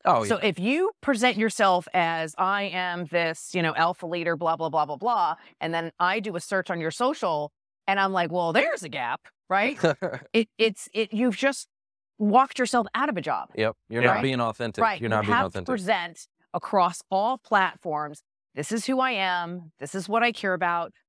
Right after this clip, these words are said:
Speaker 2: This is my value system. This is what has meaning. And here's what I believe are, you know, the boundaries of me being whoever I am." And that is that check and balance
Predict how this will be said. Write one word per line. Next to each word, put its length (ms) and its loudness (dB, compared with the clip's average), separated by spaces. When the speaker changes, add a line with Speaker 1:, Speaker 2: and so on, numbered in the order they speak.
Speaker 2:
This 160 -6
is 80 -2
my 140 6
value 340 2
system. 480 -6
This 140 -10
is 140 0
what 140 4
has 220 4
meaning. 420 4
And 120 -6
here's 280 0
what 140 -2
I 160 2
believe 640 -4
are, 520 2
you 80 -2
know, 340 -2
the 280 -6
boundaries 960 -2
of 420 -4
me 180 -8
being 280 -6
whoever 380 -4
I 100 -2
am." 320 -8
And 380 -2
that 360 0
is 540 -4
that 240 0
check 260 -6
and 120 -4
balance 680 -4